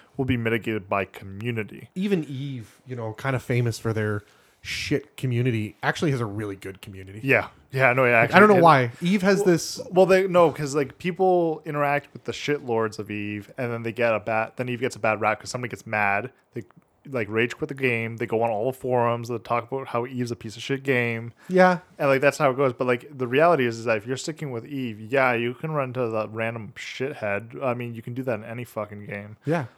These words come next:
Speaker 1: But, uh, more often than not, you'll have a, a lot of great times with new friends <laughs> if you just, like, put yourself out there. <laughs>
Speaker 2: Yeah, which is hilarious. M-, minor, minor plug to Grief Burrito, but they were talking about a recent topic, which was the best game communities.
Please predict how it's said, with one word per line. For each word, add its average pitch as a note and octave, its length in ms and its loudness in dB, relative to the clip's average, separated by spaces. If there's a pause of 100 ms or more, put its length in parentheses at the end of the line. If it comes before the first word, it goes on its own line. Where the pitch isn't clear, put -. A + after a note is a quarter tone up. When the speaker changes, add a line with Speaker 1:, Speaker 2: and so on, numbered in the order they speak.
(140)
Speaker 1:
But, A#2+ 180 6
uh, G#2+ 500 2 (460)
more C3 240 -2
often C3 240 -4
than G#2+ 100 -10
not, A#2+ 220 -4
you'll A2 160 -4
have A#2+ 160 -2
a, G#2+ 140 -8 (480)
a B2+ 100 -8
lot A2+ 280 0
of G#2+ 120 -4
great G#2+ 260 -4
times G#2+ 460 -8
with - 100 -20
new A2 140 -10
friends A2 400 -6
<laughs> - 0 -
if G#2+ 100 -12
you A#2 60 -10
just, G#2 240 -10
like, G2 300 -8
put G#2+ 140 -12
yourself G#2+ 300 -10
out G#2 160 -10
there. B2 380 -4
<laughs> - 100 -10
Speaker 2:
Yeah, E3 120 6
which C3+ 120 4
is - 60 -6
hilarious. D3 340 2
M-, C3 80 -10 (160)
minor, C#3+ 440 0
minor C3+ 220 -2
plug B2+ 440 -6
to A#2 500 -8
Grief B2+ 340 -12
Burrito, A2+ 340 -8
but A#2 120 -8
they B2 140 -2
were B2+ 140 0
talking A#2 360 -4
about A2+ 220 -4
a G#2+ 60 -6
recent A2 440 -10
topic, A2 420 -6
which - 140 -16
was A2 220 -8 (340)
the A#2 100 -2
best A#2 420 -2
game A#2 280 -2
communities. D3 680 -2